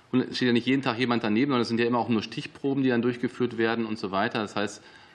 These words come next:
es ist immer so eine Balance zwischen Vertrauen und Kontrolle natürlich, die dann stattfinden muss, um das Vertrauen letztendlich auch in die Produkte und Unternehmen dann weiter zu stärken.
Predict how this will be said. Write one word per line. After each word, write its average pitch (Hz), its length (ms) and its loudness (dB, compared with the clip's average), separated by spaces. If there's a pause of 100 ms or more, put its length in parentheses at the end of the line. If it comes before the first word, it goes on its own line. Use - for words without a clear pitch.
(160)
es - 160 -8
ist 110 100 -6
immer 117 220 4
so 110 80 4
eine 107 160 4
Balance 101 420 2
zwischen 120 240 -2
Vertrauen 107 500 0
und 117 140 0
Kontrolle 117 460 0
natürlich, 90 300 -4
die 104 60 -4
dann 92 180 -2
stattfinden 95 500 -4
muss, 95 200 -2
um 101 100 -2
das 95 120 -2
Vertrauen 107 600 2 (200)
letztendlich 104 480 -6
auch 98 160 -4
in 104 100 -2
die 104 80 2
Produkte 101 440 -2
und 95 80 -2
Unternehmen 95 460 -2
dann 92 120 -2
weiter 92 240 -2
zu - 140 -12
stärken. - 360 -6